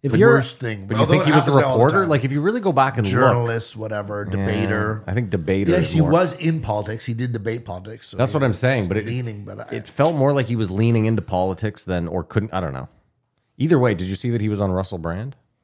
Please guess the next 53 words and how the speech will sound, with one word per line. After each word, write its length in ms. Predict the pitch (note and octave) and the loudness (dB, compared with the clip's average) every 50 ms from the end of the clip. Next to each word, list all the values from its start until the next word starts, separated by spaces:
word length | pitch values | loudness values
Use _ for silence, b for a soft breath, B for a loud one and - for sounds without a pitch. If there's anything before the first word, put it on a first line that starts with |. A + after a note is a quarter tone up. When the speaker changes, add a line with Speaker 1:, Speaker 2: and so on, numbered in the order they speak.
| _ _ _ _ _ _ _ | _ _ _ _ _ _ _
Speaker 3:
He'll 100 | F#2 E2+ | -8 -2
probably 260 | - A2+ G#2+ F#2+ F2 | 0 2 2 2 0
be 120 | D2+ E2 D#2 | -2 -4 -4
on 140 | D2+ D2+ | -6 -6
Joe 200 | D2 D#2 D#2+ D2+ | -6 -8 -8 -8
soon. 320 | C#2+ - - - D2+ D2+ E2+ - _ _ _ - | -10 -12 -14 -16 -16 -16 -18 -20 _ _ _ -16
Speaker 2:
Yes, 500 | C3 G2+ G2 F2 F2 - - - - - | -14 -12 -12 -12 -14 -14 -16 -16 -16 -16
yes, 220 | F#2+ F2+ F2 - G2+ | -18 -18 -16 -16 -16
I 40 | F#2 | -16
did 180 | F2+ F#2 F2 | -16 -16 -16
see 140 | - - G2+ | -16 -16 -16
that. 220 | F2+ F#2+ F#2+ F2+ F#2 | -16 -16 -16 -8 -2
I 40 | A#2 | 2
w-, 200 | B2+ D#3 F3+ E3 D#3 C3 | 2 2 2 2 0 0
what 180 | C3 C#3+ C3+ | 2 2 2
I 60 | C#3+ | 2
was 100 | C#3 B2 A#2+ | 2 2 0
gonna 140 | D#3 D#3+ D3+ | 0 -2 -2
say 140 | - D#3 | -2 -2
is 100 | D3 A#2+ | -4 -2
back, 340 | G2+ B2+ A#2+ B2 - - B2 - | -2 -2 -4 -4 -6 -10 -12 -8
'cause 140 | - A#2 | -6 -4
they 100 | G#2+ A2+ | -4 -4
talk 160 | G2+ - A2+ A2 | -4 -4 -4 -4
about 140 | A2 A#2+ | -4 -6
the 60 | G2+ F2+ | -6 -6
founding 320 | - A2+ G#2 G#2 G2+ G2+ | -6 -6 -4 -4 -6 -8
fathers 400 | - - G#2 F#2+ G2 G2 G2 F2+ | -8 -8 -6 -6 -6 -6 -8 -8
in 60 | F#2+ G2 | -10 -10
the 60 | F#2 | -8
documents. 380 | F#2+ F#2 F#2+ G2+ G2+ G2+ F#2 | -8 -8 -8 -8 -10 -10 -10
I 60 | G2+ A2 | -8 -6
think 180 | C3+ C3+ F3 | -6 -6 -6
those 160 | F#3 G3 D3+ | -4 -6 -4
guys 180 | A#2+ B2+ B2 B2 | -2 -2 0 0
were, 60 | A#2+ | -2
like, 140 | G#2+ G2 F#2 | -2 -4 -8
twenty-seven 560 | - - G2 F#2 F2+ D#2+ - F2+ E2+ F2 E2 - _ _ _ _ _ _ _ _ _ _ _ _ _ _ _ _ _ _ _ _ _ _ _ _ _ _ _ _ _ _ _ _ _ | -10 -14 -16 -16 -16 -16 -16 -16 -16 -18 -20 -20 _ _ _ _ _ _ _ _ _ _ _ _ _ _ _ _ _ _ _ _ _ _ _ _ _ _ _ _ _ _ _ _ _
or 80 | G#2+ | -14
in 60 | F#2+ F#2+ | -12 -12
the 80 | F#2+ | -12
thirties. 440 | - - - G2 F#2+ F2+ F2+ F2+ E2+ | -12 -10 -8 -8 -6 -6 -8 -10 -8
Speaker 3:
Yeah, 160 | E2+ A#2+ A2 D#2+ | -4 -2 -2 -2
Speaker 2:
maybe. 120 | D2+ E2 | -2 -4
Speaker 3:
but 60 | D2 - | -4 -2
back 240 | F#2+ F#2 G2+ - | -2 -4 -2 -2
then 140 | - G2+ G2 | -4 -4 -2
that 140 | E2+ D2+ C#2 | -2 -4 -6
was 120 | - D2+ | -6 -8
like 160 | E2+ D#2 C2+ - | -8 -8 -8 -6
being, 180 | F2 D#2+ D#2+ | -6 -4 -4
like, 160 | D#2 D2+ D2+ - | -4 -6 -8 -10
fifty-six. 840 | _ - F2+ E2+ - - D#2+ - - - F2+ C#2+ - - - - | _ -12 -12 -10 -10 -12 -14 -12 -10 -10 -10 -12 -12 -18 -20 -20